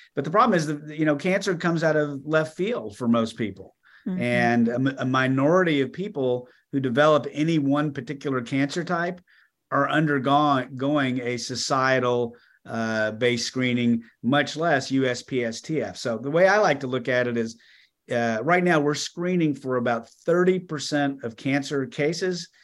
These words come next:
Speaker 1: and about twenty-five percent of cancer mortality, which means that, and, and that includes what we, you and I call the U S P S T F, which are the ones you've mentioned.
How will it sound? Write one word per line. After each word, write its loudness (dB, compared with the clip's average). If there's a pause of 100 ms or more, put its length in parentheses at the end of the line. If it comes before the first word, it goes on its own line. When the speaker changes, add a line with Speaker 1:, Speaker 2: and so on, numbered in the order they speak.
(320)
Speaker 1:
and 0
about 2
twenty-five 0
percent -8
of -12
cancer -4
mortality, -6 (360)
which -8
means 0
that, 2
and, -4
and -4
that 0
includes 0
what -6
we, -6
you -6
and 0
I 2
call 0
the -4
U 2
S 0
P -4
S -10
T 2
F, 4
which -10
are -10
the -10
ones 0
you've -10
mentioned. -4